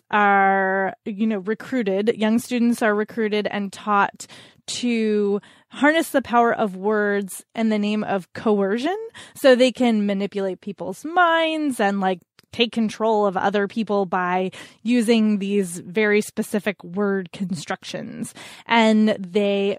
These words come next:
graduate as poets and take on the names of, like, you know,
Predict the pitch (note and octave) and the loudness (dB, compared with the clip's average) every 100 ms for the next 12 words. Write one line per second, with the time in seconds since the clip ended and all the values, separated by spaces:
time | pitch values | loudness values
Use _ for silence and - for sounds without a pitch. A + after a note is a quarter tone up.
0 | A3 G#3+ A3 B3 A#3 A3 G3+ - - F4+ | -2 0 2 2 0 0 -6 -8 2 4
1 | A3 G#3+ - - A3 G#3+ - B3 - G3+ | 4 2 -4 -8 -2 -2 0 0 0 0
2 | G#3+ G#3+ G#3 G3 G3+ G3+ G3+ F#3 F#3 F3 | 0 2 0 0 -2 -2 -2 -2 -4 -4
3 | F#3+ G#3+ - - _ _ G#3 F3+ C#3 | -6 -8 -12 -20 _ _ -6 -6 -8